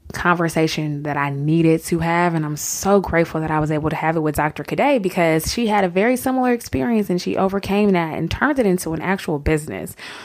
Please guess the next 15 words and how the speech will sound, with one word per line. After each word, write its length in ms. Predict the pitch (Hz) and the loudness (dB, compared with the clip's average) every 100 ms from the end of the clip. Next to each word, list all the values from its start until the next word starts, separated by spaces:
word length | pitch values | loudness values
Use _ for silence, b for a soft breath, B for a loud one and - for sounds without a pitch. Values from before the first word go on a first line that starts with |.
| B B B B _ - | B B B B _ -2
Akila 380 | 196 262 247 | 2 4 4
Kade 320 | 220 185 175 165 | 4 4 4 4
is 160 | 160 | 0
so 180 | - 185 | 0 0
dope. 400 | 175 175 185 - B B B _ | 4 2 2 -4 B B B _
And 640 | - 185 175 170 165 165 175 - | 0 2 4 2 0 0 -4 -6
if 320 | 180 180 175 208 | -2 0 -2 -2
you 180 | 277 | 0
are 220 | 320 196 185 | 2 2 4
looking 240 | 175 170 | 2 0
for 180 | - 180 | -2 -6
tools 480 | - 214 208 190 185 | -4 0 2 0 -2
and 140 | 170 | -2
resources 840 | 175 175 175 170 170 165 170 165 | 0 0 2 2 0 -2 -2 -4
to 720 | - - 190 175 165 165 165 | -6 -4 -2 0 0 -2 -4